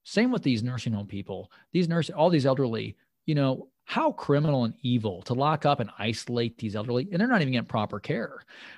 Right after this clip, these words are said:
They're, you know, they're getting neglected. Uh, and we're not, and nobody's talking about that. They're not getting proper care. They're getting mistreatment. They're being isolated, um, and quarantined in their rooms, not to avoid, and, and to avoid everybody else in the, in the nursing homes. I mean, think about it.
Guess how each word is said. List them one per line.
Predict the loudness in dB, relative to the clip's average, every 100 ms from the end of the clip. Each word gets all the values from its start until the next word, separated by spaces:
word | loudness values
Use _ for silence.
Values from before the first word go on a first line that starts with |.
| -2
They're, | 0
you | 0 -4 0
know, | 4
they're | 6
getting | 6 2
neglected. | 0 -2 -2 -2 -2 -6 -6 -14 _ _ _ -20 -20 _
Uh, | -4 -4 -2
and | 2 2 4
we're |
not, | 4 2 0
and | 0
nobody's | 4 6 6
talking | 6 4 4 2
about | -4 -6
that. | -12 -14 -16 _ _
They're | 2
not | 4 4
getting | 0
proper | -2 0 0 0
care. | -4 -2 -2 -4
They're | -2 -2
getting | -2 -2
mistreatment. | -2 -2 -4 -6 -6 -8 -2
They're | 2 4
being | 4 2
isolated, | -2 -2 0 2 2 0 -6 -4
um, | -2 -2 -4 -10 -18 -10
and | -8
quarantined | -2 0 0 -2 -4
in | -4
their | -4
rooms, | -2 0 2 2
not | 2 2 4
to | 2
avoid, | 2 0 2 2 0 -10 -18 -12 -2
and, | 0
and | 2 6
to | 6
avoid | 8 6 8
everybody | 6 6 4 4
else | 2 0 -2
in | -4
the, | -4 -4
in | -2 0
the | 0
nursing | -2 -4 -4
homes. | -4 -8 -14 -16 -2
I |
mean, | 0 4
think | 2 2
about | 0 -4
it. | -8